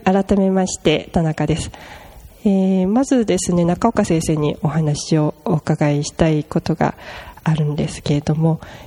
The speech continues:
二千十年九月に刊行されたばかりの「ドキュメント臨床哲学」という本を拝読させていただきました。その中でですね、臨床哲学の研究室では、哲学の場を構成するメンバーとして、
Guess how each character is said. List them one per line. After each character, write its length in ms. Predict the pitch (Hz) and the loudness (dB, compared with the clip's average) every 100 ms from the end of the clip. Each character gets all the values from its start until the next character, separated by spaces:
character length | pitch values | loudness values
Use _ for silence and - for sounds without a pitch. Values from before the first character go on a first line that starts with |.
| - | -4
二 80 | 175 | -2
千 360 | - 277 202 202 | 2 2 0 0
十 160 | 220 208 | 0 2
年 100 | 165 | 0
九 120 | 185 | 2
月 220 | 226 269 | 2 2
に 120 | 214 | 0
刊 180 | 208 202 | 2 0
行 160 | - 196 | 0 0
さ 100 | 202 | 0
れ 60 | |
た 140 | - 185 | 0 0
ば 160 | 196 | 0
か 100 | 185 | 0
り 60 | 151 | 0
の 200 | 143 - - | 0 -4 -4
「ド 120 | - | -2
キ 120 | 214 220 | 0 2
ュ 60 | |
メ 120 | 175 | 0
ン 40 | 151 | -2
ト 160 | - | -2
臨 140 | 147 170 | 0 0
床 220 | - 208 | 2 0
哲 240 | 202 196 | 0 -2
学」 360 | 214 180 - 135 | 0 0 0 -6
と 140 | - | -2
い 100 | 151 | -2
う 40 | 151 | 0
本 180 | 165 143 | -2 0
を 220 | - - | -2 -4
拝 220 | - 151 | -2 -2
読 320 | - - - | -2 -2 -4
さ 140 | - 156 | -2 -2
せ 140 | 175 | -2
て 100 | - | -4
い 60 | 147 | -4
た 140 | 151 | -4
だ 120 | 151 | -4
き 140 | - 160 | -2 0
ま 100 | 160 | 0
し 80 | - | 0
た。 160 | 143 - - - - | -4 -4 -16 -14 -6
そ 120 | - | 0
の 100 | 233 | 2
中 220 | 247 254 | 2 0
で 120 | 240 175 | 0 2
で 100 | 160 | 0
す 160 | 170 | 0
ね、 160 | 160 156 | 2 2
臨 140 | 170 | 2
床 180 | 202 247 | 0 2
哲 220 | 269 - | 0 2
学 220 | 277 240 | 0 2
の 120 | 190 156 | 0 0
研 240 | 190 175 | 0 0
究 220 | - 180 | 0 0
室 400 | 180 - 151 147 | 0 0 0 0
で 140 | 151 151 | 0 2
は、 220 | 170 165 - - - | 2 0 -6 -18 -2
哲 220 | - 196 262 | 0 2 2
学 220 | 277 190 | 2 2
の 120 | 160 | 2
場 160 | 160 202 | 2 2
を 100 | 214 233 233 214 - | 4 2 2 -2 -2
構 180 | - 226 | 0 2
成 160 | 226 | 2
す 120 | 220 214 | 0 0
る 100 | 208 | 2
メ 140 | 233 | 2
ン 100 | 214 | 2
バ 180 | 147 - | 0 0
ー 20 | |
と 140 | - | -2
し 100 | 147 | -2
て、 240 | - 151 | 2 0